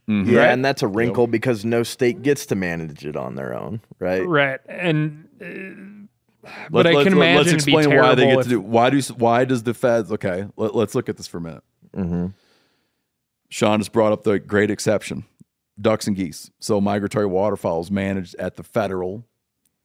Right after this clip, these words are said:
Speaker 1: and state level. Why? Because they move from state to state.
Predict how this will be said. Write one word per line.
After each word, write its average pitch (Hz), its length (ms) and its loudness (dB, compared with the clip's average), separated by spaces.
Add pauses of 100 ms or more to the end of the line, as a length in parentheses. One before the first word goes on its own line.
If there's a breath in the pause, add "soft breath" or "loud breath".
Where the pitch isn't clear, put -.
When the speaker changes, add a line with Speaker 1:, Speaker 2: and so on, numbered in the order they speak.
(280)
Speaker 1:
and 104 260 0
state 117 320 0
level. 76 400 -8
Why? 95 640 -4 (640)
Because 90 380 -6
they 95 140 0
move 92 340 -2
from 92 160 -6
state 92 340 -6
to - 60 -12
state. 135 400 -2